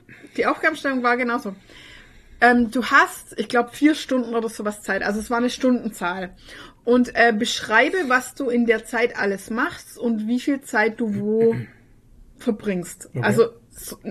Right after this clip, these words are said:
Speaker 1: jetzt nicht wörtlich, aber ungefähr so war's. Also ich weiß auf jeden Fall noch, dass die Aufgabenstellung war, dass man sagen soll, wie viel Zeit man wo genau verbringt.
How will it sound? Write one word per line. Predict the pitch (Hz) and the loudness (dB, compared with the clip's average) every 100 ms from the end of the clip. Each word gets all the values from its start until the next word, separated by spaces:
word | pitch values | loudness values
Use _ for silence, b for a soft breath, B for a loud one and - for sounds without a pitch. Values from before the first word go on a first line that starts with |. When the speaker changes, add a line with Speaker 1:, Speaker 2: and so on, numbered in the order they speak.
| 151 - | -12 -2
Speaker 1:
jetzt | 208 214 - | 0 2 2
nicht | 214 | 2
wörtlich, | 208 247 311 247 | 2 0 -2 -6
aber | 208 226 | -4 0
ungefähr | 262 269 254 | 0 0 -4
so | 247 247 | -2 -2
war's. | 214 190 - | 0 -4 -4
Also | 214 208 202 | -2 0 0
ich | 208 | 0
weiß | 202 254 | 2 2
auf | 277 | 0
jeden | 277 285 | -4 -4
Fall | - 269 | 0 0
noch, | 254 254 | 0 -4
dass | 240 | -8
die | - - | -6 -2
Aufgabenstellung | 233 - 240 240 233 208 196 | -2 2 2 2 -4 -6 0
war, | 233 | 0
dass | 240 240 | 0 -4
man | 196 | -8
sagen | - 208 240 262 | -2 0 0 -2
soll, | 247 233 | -2 0
wie | 208 | -2
viel | 214 247 | -4 -8
Zeit | - 196 208 | -4 -4 -4
man | 214 214 202 | -4 -2 -2
wo | 208 | -2
genau | 233 220 | -4 -4
verbringt. | 240 277 233 202 | -4 -2 -2 -4